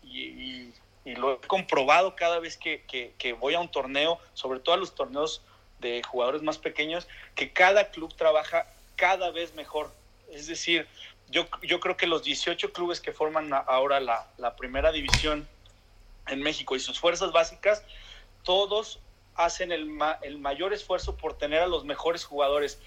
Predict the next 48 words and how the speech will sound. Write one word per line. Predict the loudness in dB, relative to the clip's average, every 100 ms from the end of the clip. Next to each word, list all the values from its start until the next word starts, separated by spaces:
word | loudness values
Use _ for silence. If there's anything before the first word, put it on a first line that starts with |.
| -20 -12
y | -10 -2
con | 0 4
las | 2 2
herramientas | 2 2 2 0 0 0
que | -4
tienen | -2 -2 0 -4 -8
y |
con | -4 -4
la |
infraestructura | -2 -6 -6 -12 -4 4 4
que | 4 -2
tienen, | 2 2 0 -6 -20 -20 -2
eh, | -2 -2 -4 -2
desarrollarlos | 2 4 4 6 4 4 -2
de |
la | 0
mejor | 0 -2 -4
manera. | -2 -2 0 0 0
Y | 2
es | 2 2
así | -2 -6
como | -6 -4 -2 -4 -10 -20 -6
yo | -4
creo | -2 -2
que | -2
cada | 4 6 6
vez | 2 -2 -2
más, | -4 -4 -8 -20 -20 -20 -20 -18
eh, | -16 -12 -12 -12 -2
no, | 2 2 2
y, | -4 2
y, | 0 2
y | 0
no | 2
se | 0 4
trata | 4 4 2
de | 0
que, | -2 -6 -6 -10
de | -8
que | -6
nosotros | -6 -6 -6 -2 2
hagamos | 2 0 -2 0
algo | 0 -2 -10
que | -8
no | -6 -4
se | 2 2 0 -14 -12 -4
hizo | -2 2
en, | 0